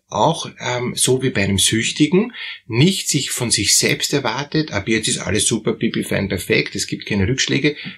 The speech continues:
Doch, es gibt Rückschläge. Auch, äh, der Narzisst, mit dem man jetzt gut reden kann und, und, und mit dem man das artikulieren kann und der wirklich an, an einem inneren Prozess dran ist,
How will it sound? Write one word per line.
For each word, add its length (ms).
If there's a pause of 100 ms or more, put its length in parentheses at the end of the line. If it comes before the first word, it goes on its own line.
(120)
Doch, 220
es 140
gibt 260
Rückschläge. 520 (920)
Auch, 240 (180)
äh, 720 (260)
der 100
Narzisst, 380
mit 120
dem 120
man 100
jetzt 220
gut 200
reden 300
kann 340
und, 220
und, 220
und 80
mit 160
dem 80
man 100
das 140
artikulieren 640
kann 220
und 120
der 100
wirklich 400
an, 200
an 420
einem 260
inneren 540
Prozess 540
dran 360
ist, 320